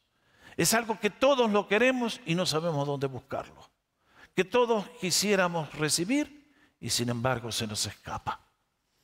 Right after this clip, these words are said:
Ahora Jesús viene a planteárselo a aquella mujer y en el proceso te lo ofrece también a, a ti y a mí. Es por eso que me encanta este relato, porque el Señor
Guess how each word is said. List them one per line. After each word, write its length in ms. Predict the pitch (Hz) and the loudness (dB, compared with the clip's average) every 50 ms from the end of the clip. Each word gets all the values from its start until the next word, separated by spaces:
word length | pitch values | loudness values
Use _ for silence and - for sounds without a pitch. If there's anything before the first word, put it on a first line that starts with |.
| _ _ _ _ _ _ _ _ _ - - _ | _ _ _ _ _ _ _ _ _ -20 -10 _
Ahora 260 | - 156 208 220 220 | 0 2 2 2 2
Jesús 600 | 208 208 208 - - 214 160 139 147 - - - - - _ _ _ _ _ _ _ _ _ _ _ | 0 0 0 0 2 2 2 0 -2 -4 -8 -10 -12 -18 _ _ _ _ _ _ _ _ _ _ _
viene 280 | 120 131 180 202 202 190 | -8 -4 -2 0 0 0
a 80 | - | 0
planteárselo 760 | - 160 160 151 131 160 185 175 135 107 101 - - 107 104 | 2 0 0 -2 -2 0 0 0 0 0 -2 -4 -4 -4 -4
a 40 | 104 | -4
aquella 300 | - - 151 143 123 131 | -4 -4 -6 -4 -2 -4
mujer 540 | 117 110 107 - 147 175 185 185 - _ _ _ _ _ _ _ _ _ _ _ _ | -4 -4 -6 -2 -2 -2 -2 -2 -8 _ _ _ _ _ _ _ _ _ _ _ _
y 120 | - 117 | -6 -4
en 80 | 113 131 | 0 0
el 100 | 139 135 | 0 0
proceso 500 | 135 135 131 - - 160 165 - - 147 | 0 -4 -4 -2 -2 -2 -2 -2 -4 -4
te 120 | - 110 | -4 -4
lo 280 | 101 107 107 110 107 - - _ _ _ | -2 -2 -2 -4 -6 -10 -16 _ _ _
ofrece 500 | 131 117 - - 151 143 - - 143 127 | -6 -6 -4 -4 -2 -2 -2 -2 -2 -4
también 380 | - 107 110 113 120 117 110 | -6 -6 -6 -4 -4 -4 -4
a, 140 | 110 113 - - _ _ | -6 -8 -10 -14 _ _
a 80 | 117 | -6
ti 320 | 110 - 107 110 107 101 - _ _ _ _ _ _ _ | -6 -6 -6 -6 -6 -6 -8 _ _ _ _ _ _ _
y 120 | 110 95 | -4 -4
a 60 | 85 | -2
mí. 220 | 101 120 - - - _ _ _ _ _ _ _ _ _ _ _ _ _ _ _ _ - - - - _ _ _ | -2 -4 -6 -6 -10 _ _ _ _ _ _ _ _ _ _ _ _ _ _ _ _ -20 -20 -20 -20 _ _ _
Es 100 | 131 127 | -8 -4
por 180 | - 147 175 | 0 2 2
eso 260 | 202 208 - 196 185 190 | 2 2 2 0 0 0
que 600 | - 156 151 131 110 101 - - - - - _ _ _ | 0 0 0 0 -2 -6 -10 -16 -20 -20 -20 _ _ _
me 120 | 131 139 | -4 -2
encanta 400 | 139 139 135 180 190 180 - - | -2 -2 0 0 0 0 0 -2
este 160 | 127 - - 117 | -4 -4 -4 -4
relato, 540 | 120 117 113 113 107 104 - - 131 127 - _ _ _ _ _ _ _ - - - - - - - _ | -4 0 0 0 0 0 -2 -6 -8 -8 -10 _ _ _ _ _ _ _ -20 -20 -20 -20 -20 -20 -8 _
porque 240 | 147 156 - - | -4 -2 0 0
el 60 | 240 233 | 0 2
Señor 540 | - 220 214 202 185 165 156 151 151 147 | 2 2 2 2 4 4 4 4 4 2